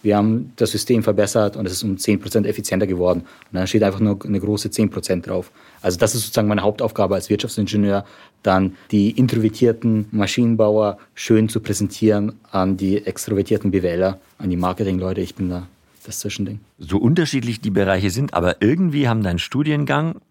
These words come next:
Speaker 2: und dein Job als Tramfahrer, der hat doch etwas gemeinsam. Stichwort Mobilitätswende.
Speaker 1: Auf jeden Fall. Also ich selber, äh, mache jetzt aktuell viel Forschung im Bereich Logistik und schreibe aktuell auch eine Arbeit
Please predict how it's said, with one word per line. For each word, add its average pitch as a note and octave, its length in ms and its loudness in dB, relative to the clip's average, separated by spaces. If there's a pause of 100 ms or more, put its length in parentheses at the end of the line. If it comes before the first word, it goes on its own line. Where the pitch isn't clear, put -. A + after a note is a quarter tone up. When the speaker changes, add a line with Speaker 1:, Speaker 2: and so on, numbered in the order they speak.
(120)
Speaker 2:
und F#2+ 300 0
dein F2 460 2
Job - 280 0
als E2+ 420 -2
Tramfahrer, G#2+ 640 0
der F#2+ 120 -2
hat - 160 -8
doch - 320 -2 (100)
etwas D#2+ 400 0
gemeinsam. D2+ 560 -2
Stichwort - 680 -4 (120)
Mobilitätswende. F2+ 1000 0 (380)
Speaker 1:
Auf A2 200 -8
jeden G2+ 160 2
Fall. G#2 320 -2
Also G2+ 460 -2
ich G#2+ 140 -6
selber, B2 340 2 (200)
äh, G#2+ 300 -2
mache G#2 220 0
jetzt A2 120 -6
aktuell A2 360 -2
viel A2+ 280 -2
Forschung B2 540 -2
im A2 100 -2
Bereich - 240 0
Logistik C3+ 500 -2
und G2 120 -6
schreibe G#2 220 0
aktuell G#2 260 -2
auch - 220 -6
eine G2+ 420 -2
Arbeit A#2 420 0